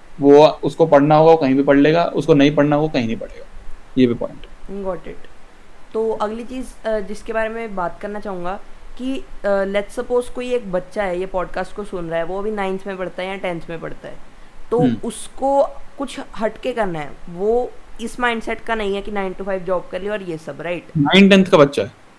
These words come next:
Speaker 2: या।
Speaker 1: अच्छा।
Speaker 2: तो अभी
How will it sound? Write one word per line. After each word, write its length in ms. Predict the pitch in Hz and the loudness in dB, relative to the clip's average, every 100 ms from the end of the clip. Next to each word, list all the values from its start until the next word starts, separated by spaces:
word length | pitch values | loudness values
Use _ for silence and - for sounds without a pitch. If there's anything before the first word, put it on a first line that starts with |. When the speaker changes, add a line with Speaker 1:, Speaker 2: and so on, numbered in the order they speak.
| _ - 190 | _ -18 -6
Speaker 2:
या। 280 | 190 151 - - - - - - - | -4 -4 -8 -18 -16 -14 -14 -12 -10
Speaker 1:
अच्छा। 420 | 117 - 117 135 - - - - - - | -10 -6 -4 -4 -8 -18 -18 -12 -12 -6
Speaker 2:
तो 240 | 247 277 - - - 208 | -4 -6 -12 -18 -2 0
अभी 580 | 180 214 269 285 285 | 0 -2 -2 -4 -8